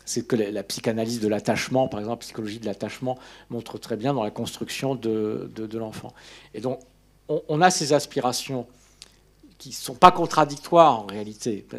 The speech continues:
mais qui, qui sont dans une articulation, euh, dialectique, qui peuvent devenir contradictoires. Et justement, ce que moi, dans la société, j'appelais une bonne société, une société de progrès humain,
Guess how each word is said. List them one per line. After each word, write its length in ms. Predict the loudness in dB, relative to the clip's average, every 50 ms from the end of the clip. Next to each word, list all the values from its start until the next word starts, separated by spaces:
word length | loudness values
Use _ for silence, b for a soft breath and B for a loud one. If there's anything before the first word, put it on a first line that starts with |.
| -14 -12 -10
mais 140 | -10 -10
qui, 120 | -8 -8 -8
qui 200 | -8 -8 -10 -8
sont 180 | -8 -6 -2
dans 140 | 0 2 2
une 140 | 2 2 2
articulation, 800 | 2 0 0 -14 -14 -6 -2 -2 -2 -2 -2 -2 0 2 2 2
euh, 400 | 2 0 0 -2 -4 -6 -8 -10
dialectique, 640 | -4 -2 0 0 0 -2 -6 -10 -16 -16 -16 -20 B B B B B B B B B B B -18
qui 120 | -8 6
peuvent 240 | 12 12 12 12 12
devenir 400 | 6 6 6 6 0 0 -2 -2
contradictoires. 880 | -2 -6 -4 0 0 -2 -2 -2 -8 -12 -8 -8 -6 -6 -8 -12 -20 _ _ _ _ _ _ b b b b b b _ 2
Et 280 | 4 6 6 6 4 0
justement, 400 | -6 -10 -10 -6 -4 -2 -2 -2
ce 80 | -4 -8
que 80 | -12 -6
moi, 120 | -6 -6
dans 140 | -6 -6 -4
la 140 | -4 -6 -6
société, 520 | -6 -8 -8 -8 -2 -2 -2 0 2 0
j'appelais 340 | 2 2 0 0 2 -2 -2
une 80 | 0 6
bonne 160 | 6 6 6
société, 460 | 6 0 -4 -4 -2 -4 -4 0 0 0
une 60 | 0
société 420 | 0 -4 -6 -8 -12 -16 -14 -14 -16
de 60 | -14
progrès 420 | -12 -10 -8 -8 -8 -8 -10 -10
humain, 340 | -10 -12 -8 -6 -6 -6